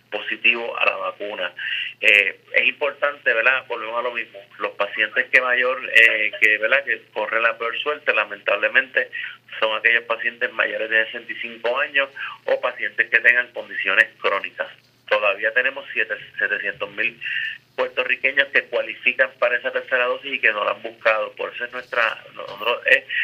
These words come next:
estamos recalcando que es sumamente importante esa tercera dosis. ¿Por qué? Porque desde marzo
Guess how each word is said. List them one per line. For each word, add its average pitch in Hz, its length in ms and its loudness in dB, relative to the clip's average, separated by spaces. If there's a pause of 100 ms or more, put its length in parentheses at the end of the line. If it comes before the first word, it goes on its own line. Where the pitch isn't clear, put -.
(360)
estamos 117 280 4
recalcando 120 600 0
que 107 60 -12
es - 140 -12
sumamente 135 440 -4
importante 120 720 -4
esa 110 160 0
tercera 123 360 2
dosis. 127 340 -4
¿Por 110 180 -2
qué? 131 160 6
Porque 113 340 2
desde 98 580 2
marzo 143 540 2